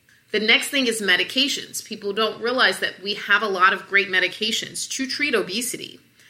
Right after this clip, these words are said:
Just like we have di-, medications to treat high blood pressure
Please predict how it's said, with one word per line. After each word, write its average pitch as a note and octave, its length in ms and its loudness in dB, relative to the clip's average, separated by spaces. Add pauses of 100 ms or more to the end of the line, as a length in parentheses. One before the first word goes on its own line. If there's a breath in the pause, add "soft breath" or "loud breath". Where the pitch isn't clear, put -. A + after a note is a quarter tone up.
(220 soft breath)
Just B3 260 4
like B3 100 2
we A#3+ 140 2
have G#3 240 4
di-, G3+ 140 4
medications G3 640 0
to D3+ 60 -8
treat - 240 -6
high - 180 0
blood A#3+ 240 -2
pressure G#3+ 720 -2